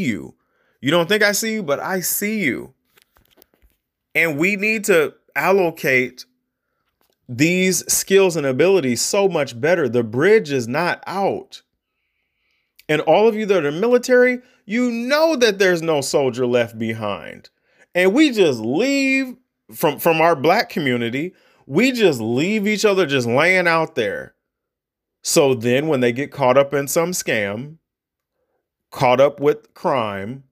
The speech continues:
caught up with cheating, and caught up with,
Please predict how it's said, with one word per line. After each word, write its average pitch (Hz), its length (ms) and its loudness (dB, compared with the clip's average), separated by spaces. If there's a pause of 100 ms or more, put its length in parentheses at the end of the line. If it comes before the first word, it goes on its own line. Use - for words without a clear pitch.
(640)
caught 131 280 2
up 147 180 2
with 170 180 0
cheating, 127 680 -2 (1000)
and 117 200 -2
caught 143 260 2
up 156 140 2
with, 139 260 0